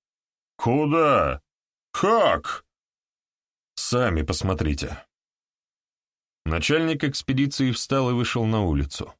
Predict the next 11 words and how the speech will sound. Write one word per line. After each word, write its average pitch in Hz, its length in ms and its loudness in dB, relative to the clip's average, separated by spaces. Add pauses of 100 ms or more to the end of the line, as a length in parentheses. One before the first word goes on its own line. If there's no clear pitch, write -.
(420)
Подошёл 90 420 0
к - 80 -6
стенду, 123 480 0
оборудованному 117 880 0
у 101 120 -2
края 107 340 0
выступа, 98 600 -4 (360)
и 123 80 -2
уставился 139 840 0
на 131 180 0
иллюзии. 71 640 0